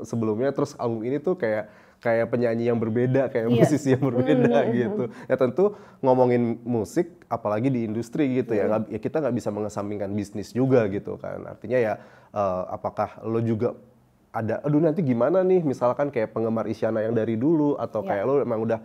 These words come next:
Speaker 1: menargetkan, kayaknya emang udah regenerasi pendengar yang baru,
Speaker 2: Mm-mm.
Speaker 1: seperti apa?
Speaker 2: Kalau aku sih selalu memikirnya adalah sat-, jalankan, aku mau menjalankan mimpi aku di dunia ini yang emang aku cintai gitu ya.
Speaker 1: Oke.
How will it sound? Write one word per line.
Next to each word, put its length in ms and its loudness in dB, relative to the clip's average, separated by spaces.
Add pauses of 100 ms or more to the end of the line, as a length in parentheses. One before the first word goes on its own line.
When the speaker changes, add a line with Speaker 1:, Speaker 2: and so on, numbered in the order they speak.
(420)
Speaker 1:
menargetkan, 720 -2
kayaknya 280 -2
emang 300 -4
udah 380 -6 (160)
regenerasi 640 -2
pendengar 320 0
yang 160 -4
baru, 400 -2
Speaker 2:
Mm-mm. 40 -16
Speaker 1:
seperti 280 -6
apa? 240 -10 (320)
Speaker 2:
Kalau 160 6
aku 320 0
sih 240 -10
selalu 400 -6
memikirnya 1040 -6
adalah 640 -4 (240)
sat-, 480 -6 (640)
jalankan, 720 0
aku 180 -6
mau 240 0
menjalankan 720 0
mimpi 320 -4
aku 220 -4
di 180 -6
dunia 380 -10
ini 240 -10
yang 100 -10
emang 300 -12
aku 80 -8
cintai 560 -8
gitu 240 -12
ya. 40 -12
Speaker 1:
Oke. 200 -10